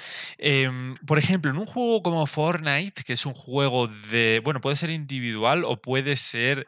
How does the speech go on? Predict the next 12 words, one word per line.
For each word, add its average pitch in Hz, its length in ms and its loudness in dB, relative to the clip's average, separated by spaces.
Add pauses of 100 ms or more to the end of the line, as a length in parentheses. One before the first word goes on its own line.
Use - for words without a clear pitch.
de, 107 800 -2
de 107 360 0
equipo, - 440 -6 (380)
¿no 139 200 0
crees 226 260 0
que 190 120 -4
ahí 180 140 0
la 170 180 0
comunicación 120 1000 -2
con 110 220 -8
un 131 100 -4
equipo, 131 540 -4